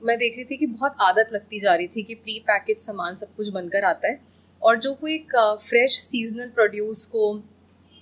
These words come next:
हम लोग जिस तरीके से फ्रेश बनाते हैं वो वाला जो फ्लेवर होता है वो कहीं ना कहीं एकदम ख़त्म होता जा रहा था। तो I used to become very nostalgic, क्योंकि मेरी मम्मी बहुत बेकिंग करती थी,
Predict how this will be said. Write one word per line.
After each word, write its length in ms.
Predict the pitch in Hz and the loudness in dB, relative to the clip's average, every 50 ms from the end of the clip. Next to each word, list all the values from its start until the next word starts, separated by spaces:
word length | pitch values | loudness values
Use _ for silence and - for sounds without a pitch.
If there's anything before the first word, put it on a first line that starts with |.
| _ - | _ -2
हम 180 | 214 220 214 214 | 0 0 4 6
लोग 200 | 220 220 226 220 | 6 6 6 4
जिस 140 | 226 226 - | 0 -4 0
तरीके 360 | - 208 196 202 202 214 208 | 0 0 0 0 -4 -4 0
से 120 | - 233 | 0 -2
फ्रेश 340 | 226 - 190 185 202 - 196 | 0 4 4 4 4 4 0
बनाते 440 | 190 190 190 180 170 165 - - 202 | -4 -4 -2 -2 -2 -2 -4 -8 -10
हैं 260 | 208 202 190 196 - _ _ - - _ _ _ - | -8 -8 -10 -12 -12 _ _ -20 -20 _ _ _ 2
वो 160 | 208 254 277 | 6 6 6
वाला 200 | 294 285 285 285 | 6 4 2 2
जो 120 | 285 311 311 | 2 2 0
फ्लेवर 400 | 311 - 233 214 202 220 240 240 | 4 6 4 4 4 4 -2 -4
होता 340 | 240 247 226 226 - 220 | 0 -2 -2 -2 -2 -8
है 260 | 226 220 226 254 269 269 | -8 -4 -2 -2 -2 -2
वो 160 | 240 254 254 | -2 -8 -12
कहीं 200 | - 247 240 226 | -12 -10 -10 -10
ना 80 | 233 | -10
कहीं 160 | 233 240 247 247 | -10 -12 -16 -18
एकदम 280 | 220 233 240 262 269 | -14 -14 -14 -14 -14
ख़त्म 320 | - - 240 233 208 208 214 | -12 -8 -4 -2 0 0 0
होता 220 | 196 - - 254 | -2 -4 -4 -4
जा 140 | 185 - - | -2 -2 -2
रहा 140 | 160 156 - | -2 -4 -8
था। 220 | - 165 - _ - | -8 -14 -14 _ -2
तो 180 | 277 - - _ - 240 | -2 -2 -2 _ 0 2
I 380 | 233 220 240 277 320 359 349 - 247 247 294 | 4 6 6 6 6 4 2 -2 -4 -6 -4
used 180 | 294 277 - - | -2 -2 2 2
to 80 | 339 | 2
become 300 | 269 254 247 - 285 302 | 2 2 -2 -2 -2 2
very 280 | 285 262 240 254 294 302 | 4 4 4 4 2 2
nostalgic, 720 | 262 208 190 - - - 196 - - 185 185 196 247 285 277 - _ - - - - _ | 4 4 2 2 2 0 0 0 0 -4 -6 -2 -2 -2 -2 -2 _ -20 -20 -20 -18 _
क्योंकि 220 | - 269 254 311 320 | -6 0 4 6 6
मेरी 200 | 302 302 330 339 | 6 6 6 6
मम्मी 340 | 294 220 202 208 240 277 | 6 6 4 2 2 0
बहुत 220 | 254 240 240 226 214 | -2 0 -2 -2 -2
बेकिंग 360 | 190 185 175 - 202 180 175 | -2 -6 -6 -6 -8 -6 -4
करती 260 | 185 160 160 - 160 | -4 -4 -4 -6 -16
थी, 260 | - - 175 - - | -16 -16 -20 -20 -20